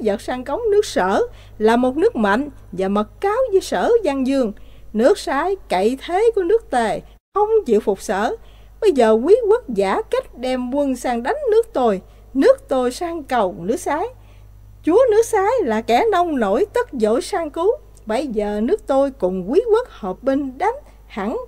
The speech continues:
bắt được chúa nước Sái. Tất nhiên vua Sở mừng lắm. Quả thực nước Sái thất bại, Sái hầu bị bắt. Vua Sở muốn giết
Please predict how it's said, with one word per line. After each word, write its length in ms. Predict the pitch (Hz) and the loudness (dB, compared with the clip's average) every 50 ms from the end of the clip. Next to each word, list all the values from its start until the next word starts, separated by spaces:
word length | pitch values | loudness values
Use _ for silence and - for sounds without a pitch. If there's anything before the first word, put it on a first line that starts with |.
| - - - | -14 -6 -4
bắt 260 | 277 359 - - - | -4 -4 -4 -6 -6
được 220 | 214 269 - - - | -4 -4 -4 -4 -4
chúa 220 | - 277 311 392 440 349 | -4 -4 -2 -2 -2 -2
nước 100 | 311 - | -4 -4
Sái. 320 | - 320 269 285 359 453 - - - - - - - - - | -4 -4 -4 -4 -4 -6 -10 -16 -20 -20 -20 -20 -20 -6 0
Tất 260 | 403 392 480 - - | 2 2 2 2 0
nhiên 320 | 370 277 285 294 349 349 254 | -2 -2 0 0 0 0 0
vua 200 | 269 311 320 339 | 0 0 0 0
Sở 280 | 330 - 202 202 254 480 523 440 | 0 0 0 2 2 2 2 2
mừng 240 | 240 226 226 240 262 | 4 4 4 4 4
lắm. 140 | 311 415 554 605 - - - - - - - - | 2 0 0 -4 -10 -14 -20 -20 -20 -20 -12 -4
Quả 280 | 202 202 214 285 480 453 | 0 2 2 2 2 2
thực 180 | - 240 226 220 - - | 0 0 -2 -2 -4 -6
nước 220 | 226 233 269 370 | -4 -2 -2 -2
Sái 300 | - - 330 247 262 359 | -2 -4 -4 -2 -2 -4
thất 260 | 370 - 359 349 - - | -4 -6 -6 -6 -4 -4
bại, 300 | 208 202 214 226 254 - - - - - - | -2 -2 -2 -2 -4 -6 -12 -20 -20 -20 -12
Sái 300 | - - 269 311 415 339 | -6 -2 -2 0 -2 -2
hầu 260 | 269 226 196 214 214 | -2 -2 -2 0 0
bị 180 | 196 202 233 262 | 2 2 2 2
bắt. 220 | 277 427 466 - - - - - - - | 0 0 -2 -4 -8 -18 -20 -20 -16 -8
Vua 280 | 226 214 262 302 320 330 | -2 0 0 2 2 0
Sở 320 | 320 - 208 202 226 339 | -2 -2 -2 0 0 0
muốn 280 | 381 311 330 392 403 349 | -2 0 0 0 0 0
giết 220 | 311 339 440 480 | 0 0 0 0